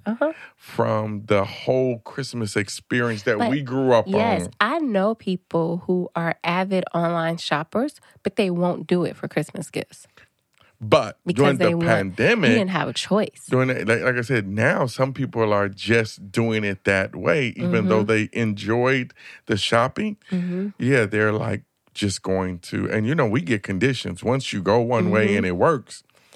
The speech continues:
Speaker 2: this is gonna be the new
Speaker 1: Yes.
Speaker 2: trend.
Speaker 1: What about, you know, the people who, um,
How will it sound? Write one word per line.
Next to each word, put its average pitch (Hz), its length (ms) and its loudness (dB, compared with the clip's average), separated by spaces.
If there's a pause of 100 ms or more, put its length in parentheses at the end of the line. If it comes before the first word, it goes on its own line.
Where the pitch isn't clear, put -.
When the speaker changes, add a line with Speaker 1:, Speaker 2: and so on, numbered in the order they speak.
(360)
Speaker 2:
this 127 220 2
is 123 140 0
gonna 98 220 0
be 95 120 -2
the 92 120 0
new 87 60 4
Speaker 1:
Yes. 95 200 2
Speaker 2:
trend. 131 460 0 (220)
Speaker 1:
What 294 300 0
about, 165 560 -2 (300)
you 196 180 0
know, 160 480 -2
the 165 160 0
people 190 600 -2 (120)
who, 170 540 0 (640)
um, 160 400 -4